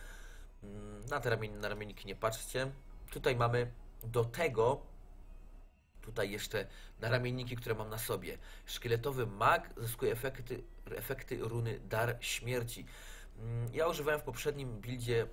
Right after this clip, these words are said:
mm, szkieletowego maga, który stoi w miejscu i zadaje D P S. Oprócz tego, em, pożeram zwłoki. Ma bardzo, moje, moje wysysanie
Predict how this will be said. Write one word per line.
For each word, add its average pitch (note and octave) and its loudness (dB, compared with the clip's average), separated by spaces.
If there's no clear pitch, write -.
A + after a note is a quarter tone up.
mm, G2 -10
szkieletowego A#2+ 0
maga, A2+ 4
który D#3 6
stoi B2+ 6
w A#2 2
miejscu C3 2
i A#2+ 2
zadaje A2+ 6
D G2+ -10
P F#2+ -2
S. - -8
Oprócz - -2
tego, - 12
em, G#2+ 8
pożeram B2+ 6
zwłoki. A#2 0
Ma F#2+ -2
bardzo, B2+ 2
moje, A#2+ 2
moje B2 -2
wysysanie B2 -2